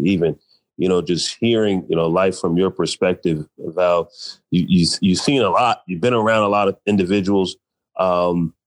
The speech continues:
and you, you can, your perspective on things is like, "Hey, guys, you know," you, you have those people that are in, in wow and shock or in unbelief of them, of their ca-, own capabilities. But it was like, you know, you said, "J-, just d-, never stop dreaming. Just, just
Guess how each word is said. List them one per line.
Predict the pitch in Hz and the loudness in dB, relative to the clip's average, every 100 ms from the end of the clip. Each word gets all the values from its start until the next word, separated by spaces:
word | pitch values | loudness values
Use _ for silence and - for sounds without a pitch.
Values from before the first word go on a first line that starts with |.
| _ _ _ _ | _ _ _ _
and | 110 110 104 101 | -2 0 2 0
you, | 85 98 101 | 0 0 0
you | 110 107 | 2 0
can, | 98 113 101 92 _ _ _ - 120 | 0 0 0 -2 _ _ _ -6 0
your | 117 | 0
perspective | 110 104 - - 135 - 104 - | 0 -4 -4 -2 -2 0 -4 0
on | 104 101 | -2 -2
things | - 104 95 | -2 0 0
is | 90 85 | 0 0
like, | 87 | -2
"Hey, | 87 120 107 | 0 0 2
guys, | 95 95 98 | 2 2 0
you | 95 | 0
know," | 95 92 90 - - _ - | 0 0 -2 -10 -20 _ -2
you, | 107 | 0
you | 107 120 | 2 2
have | 127 | 2
those | 113 | 0
people | - 123 110 | -2 -2 2
that | 104 | 2
are | 98 | 2
in, | 92 87 76 | 0 0 0
in | 92 | 0
wow | 85 98 101 98 95 | 0 0 2 0 0
and | 76 82 76 | -2 -4 -4
shock | - 110 104 98 - | -2 0 2 -2 -4
or | - 87 82 | -2 0 0
in | 76 | 0
unbelief | 104 101 95 92 107 107 - | 0 0 2 2 2 0 0
of | 87 | 0
them, | 85 87 | 0 -2
of | 87 80 | -4 -2
their | 98 98 | -2 -2
ca-, | - 104 | -2 -2
own | 101 101 | 0 0
capabilities. | 107 95 90 98 107 98 90 80 _ _ _ _ | -2 -2 -2 0 0 2 0 -4 _ _ _ _
But | - 104 | -2 0
it | 101 | 0
was | 92 | -2
like, | 107 101 95 | 0 0 0
you | 117 | 0
know, | 104 98 90 - - | 0 0 -2 -6 -2
you | 104 | 0
said, | - 110 87 | 0 0 0
"J-, | 113 - 82 | -2 -4 -4
just | 117 117 - _ _ - 92 | 0 0 -4 _ _ -8 -2
d-, | 113 101 | -2 0
never | 131 135 | 0 0
stop | - 123 120 170 | 0 0 0 -4
dreaming. | 95 131 107 85 80 | -2 0 0 0 0
Just, | 92 82 | -2 -2
just | 95 92 | -2 -2